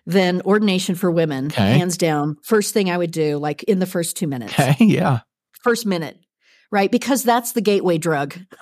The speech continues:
Speaker 1: <laughs> to inclusion of all people <laughs> for the Catholic Church. So that's what I would do if I was Pope for the day.
Speaker 2: Well, have you thought about the other twenty-three hours and fifty-eight minutes then?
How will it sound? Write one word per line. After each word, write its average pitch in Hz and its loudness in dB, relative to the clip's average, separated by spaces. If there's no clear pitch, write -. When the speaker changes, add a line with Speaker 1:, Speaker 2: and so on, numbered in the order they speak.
Speaker 1:
<laughs> - -18
to 254 4
inclusion 226 2
of 185 -2
all 170 0
people 170 0
<laughs> - -8
for - -2
the 226 2
Catholic 208 0
Church. 190 -2
So 240 2
that's 233 0
what 277 0
I 220 0
would 196 0
do 175 0
if 165 -4
I 170 0
was 170 -2
Pope 151 -8
for 185 -10
the 165 -6
day. 139 -4
Speaker 2:
Well, 170 2
have 143 -2
you 139 2
thought 135 2
about 139 0
the 131 2
other 120 2
twenty-three 123 2
hours 120 0
and 120 0
fifty-eight 139 -2
minutes 156 -2
then? 117 -6